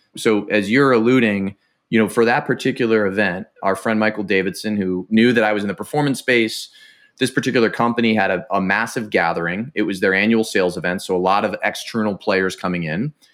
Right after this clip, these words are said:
And it was a big moment for them. And they gave me the privilege of coming in to talk about performance and what that means. And so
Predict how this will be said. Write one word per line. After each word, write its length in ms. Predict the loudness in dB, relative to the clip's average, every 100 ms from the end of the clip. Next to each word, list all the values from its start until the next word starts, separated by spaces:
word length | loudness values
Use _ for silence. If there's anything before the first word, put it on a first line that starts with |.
| _ _ _
And 100 | 0
it 80 | 2
was 120 | 0
a 40 | 2
big 200 | 2 2
moment 300 | 2 0 0
for 100 | -2
them. 180 | -2
And 100 | -2
they 240 | 0 -2 -2
gave 160 | 0 2
me 80 | 0
the 80 |
privilege 380 | 0 -2 0 -2
of 80 | -2
coming 260 | -4 -4 -2
in 120 | -4
to 60 | -4
talk 360 | -4 -4 -4
about 280 | -2 -4 -4
performance 600 | -10 -2 0 2 0 -2
and 80 | -6
what 140 | -4
that 160 | -4 0
means. 460 | 0 2 0 -6 -18 _ _ _ -2
And 140 | -2
so 480 | 2 4 6 4 0